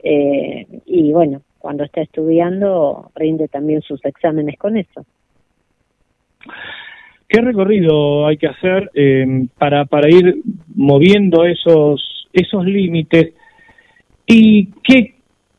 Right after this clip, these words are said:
Speaker 2: qué te comentó Clara o qué, qué manifestó después de haber ejercido por primera vez el derecho al voto?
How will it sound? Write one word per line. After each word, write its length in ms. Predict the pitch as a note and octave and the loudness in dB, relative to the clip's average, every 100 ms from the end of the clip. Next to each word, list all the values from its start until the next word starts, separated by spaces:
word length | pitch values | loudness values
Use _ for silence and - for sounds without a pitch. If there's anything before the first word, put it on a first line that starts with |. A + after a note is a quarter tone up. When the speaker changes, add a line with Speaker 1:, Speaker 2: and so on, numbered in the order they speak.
| _ | _
Speaker 2:
qué 140 | - | 0
te 140 | B3+ C4+ | 2 2
comentó 640 | A#3 G#3 F#3+ F3 B3+ A#3+ | 2 2 0 2 2 2
Clara 520 | - A3+ A#3 A3+ G3+ | 2 2 4 2 2
o 120 | F#3 - | -2 0
qué, 360 | A3+ A3+ G#3 | 4 6 4
qué 140 | F#3+ B3 | 4 4
manifestó 640 | B3 G#3+ F3+ - A#3+ F3+ | 4 2 0 0 2 4
después 280 | D#3 F3 E3 | 2 2 4
de 60 | |
haber 160 | E3 E3 | 6 4
ejercido 640 | D#3 D#3 - F#3+ E3+ D#3 | 2 -2 2 6 6 4
por 200 | D#3 D#3 | 4 2
primera 340 | D3 D#3 D#3+ D#3 | 4 2 4 4
vez 140 | E3 - | 2 2
el 120 | D3+ | 2
derecho 240 | D#3 D3+ | 2 2
al 80 | D3+ | 4
voto? 420 | D3+ C#3+ C#3 C3+ | 4 4 2 0